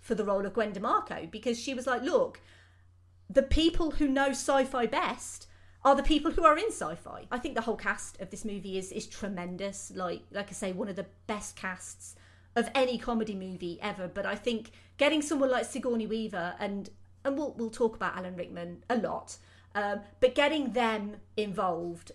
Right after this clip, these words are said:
uh, I think was just an absolute stroke of genius. Harold <laughs> Ramis then left the production, um, and at that time, the Galaxy Quest production was going on about the same time as Gladiator.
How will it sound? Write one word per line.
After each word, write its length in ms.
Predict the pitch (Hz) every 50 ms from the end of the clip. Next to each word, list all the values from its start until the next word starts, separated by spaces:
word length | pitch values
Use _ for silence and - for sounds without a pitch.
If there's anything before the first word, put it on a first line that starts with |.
| -
uh, 540 | 196 190 190 180 180 175 175 175 175 170 165 - -
I 60 | 180
think 220 | - - 214 196 -
was 140 | 190 - -
just 240 | - - - -
an 80 | 185 175
absolute 440 | 170 - - - - 175 165 165 -
stroke 260 | - - 180 170 -
of 60 | - -
genius. 440 | - 170 156 170 170 170 - - - - - - - - - - -
Harold 320 | - 359 370 359 285 254
<laughs> 0 |
Ramis 460 | 285 302 294 302 285 294 294 285 -
then 200 | - 262 247 240
left 240 | 247 262 247 - -
the 40 | 240
production, 560 | - 233 208 311 - - - - 339 349 349 381 - - - - -
um, 480 | 226 226 220 220 214 214 214 214 220 226 - - - - -
and 120 | 330 359
at 120 | 427 359 -
that 180 | 330 294 - -
time, 500 | - - 269 254 254 247 247 254 262 269 269 - - - - - -
the 580 | 254 240 233 226 220 220 214 220 214 214 - - - -
Galaxy 460 | - 233 254 311 - - - - 262
Quest 640 | - - - 180 254 320 - - - - - 220 -
production 580 | - 220 - 208 - - - - 214 269 285 - - - - - -
was 120 | 240 233
going 320 | - 277 277 285 311 311 285
on 180 | 262 247 240 233
about 280 | 240 240 240 233 226
the 60 | 233
same 320 | 220 - 233 220 226 226 220
time 360 | - 214 196 208 196 185 190 -
as 240 | 202 190 185 180 180
Gladiator. 720 | - 294 349 403 392 285 185 156 - - - - 156 160